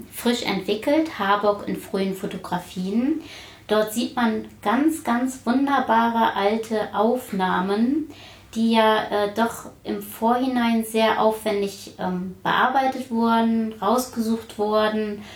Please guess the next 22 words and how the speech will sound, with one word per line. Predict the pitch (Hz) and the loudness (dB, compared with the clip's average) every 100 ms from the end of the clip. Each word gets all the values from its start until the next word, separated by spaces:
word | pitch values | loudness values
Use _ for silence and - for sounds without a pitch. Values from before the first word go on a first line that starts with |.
| - - - - | -20 -20 -20 -2
um | 208 202 202 | 2 4 2
sie | 202 | 2
jetzt | 208 220 - | 2 2 0
in | 208 | -4
diesem | 202 233 247 | 0 2 2
Zustand, | - 262 - 214 208 | 0 -2 0 0 0
wie | |
sie | 202 196 | -6 -2
sind, | 214 220 | 0 2
dort | 202 - | 2 2
unten | 196 - | 0 -2
zu | - 190 | -4 -4
sehen. | 170 160 - - - - - | 0 0 0 -4 -8 -14 -4
Also | 170 170 | -2 2
dort | 170 165 | 0 2
unten, | 208 240 240 | 4 4 4
wir | 220 190 | 2 2
sitzen | 190 - 190 | -2 -2 0
hier | 185 | 2
im | 175 | 2
zweiten | - 180 170 - | 2 0 0 -2
Stock | - 220 | 0 0